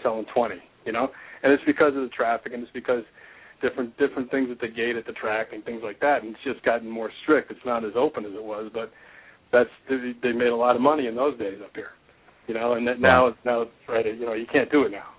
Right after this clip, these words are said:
Speaker 1: you know. And, and it's the same thing. I think it's the same, everything's tightening up. There's too much, there's a lot of regulations and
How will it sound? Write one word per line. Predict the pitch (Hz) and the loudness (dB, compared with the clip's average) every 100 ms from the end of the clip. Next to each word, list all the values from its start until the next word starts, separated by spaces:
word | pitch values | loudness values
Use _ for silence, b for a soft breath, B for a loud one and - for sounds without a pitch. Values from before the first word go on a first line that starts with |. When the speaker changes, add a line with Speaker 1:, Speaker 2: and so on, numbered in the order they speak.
| - | -6
Speaker 1:
you | 117 | 0
know. | 117 | 2
And, | 117 | 2
and | 123 120 117 | 2 -2 -2
it's | - | 0
the | - | 4
same | 190 180 | 4 4
thing. | 185 170 | 4 4
I | 180 | 2
think | 180 | 0
it's | 165 | -2
the | 143 | -4
same, | 147 | 0
everything's | 147 175 170 131 | 2 2 0 0
tightening | 143 143 131 | 2 2 2
up. | 139 110 | 0 0
There's | 107 - | -6 -4
too | 170 | -2
much, | 156 131 | 0 0
there's | 123 | 4
a | |
lot | 156 156 | 6 6
of | |
regulations | 156 143 143 143 135 143 127 | 4 2 2 0 0 -4 -4
and | 123 | -6